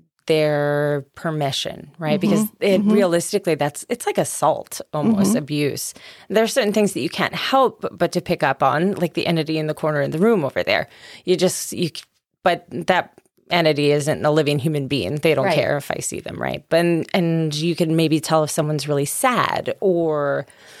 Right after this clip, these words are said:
Speaker 1: something like that, but to actually get into someone's energy and try to read it and communicate even with them, like, telepathically without their permission, it's kind of assaulty.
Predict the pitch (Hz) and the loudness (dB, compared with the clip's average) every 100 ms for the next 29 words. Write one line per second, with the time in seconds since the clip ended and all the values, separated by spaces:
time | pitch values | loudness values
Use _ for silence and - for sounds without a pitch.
0 | - - - - - - - 190 180 175 | -20 -20 -20 -20 -20 -16 -2 0 2 2
1 | 156 147 - 175 160 143 - - 151 147 | 0 -2 0 2 2 2 0 2 4 2
2 | - - - 180 - 170 147 165 170 170 | 0 -2 0 0 0 0 0 0 2 0
3 | 165 151 165 160 151 139 151 147 151 156 | 0 -4 -4 -4 -4 -4 -2 -2 -2 -2
4 | 143 143 143 147 143 139 147 147 180 220 | -4 -2 -2 0 -2 -2 -2 2 2 2
5 | - - _ 170 - - 202 190 170 170 | -4 -14 _ -4 -4 0 4 4 2 0
6 | 143 160 156 151 156 147 143 139 - 143 | 0 0 0 0 0 0 -2 -4 -2 -2
7 | - 190 196 180 156 151 147 139 156 151 | 0 0 0 -2 -4 -4 -2 -2 0 0
8 | 151 143 - 143 - 185 196 - - - | 0 -4 -4 -4 -2 0 0 -2 -4 -2
9 | 349 156 147 - 147 - - - | 0 0 0 0 -2 -2 -6 -8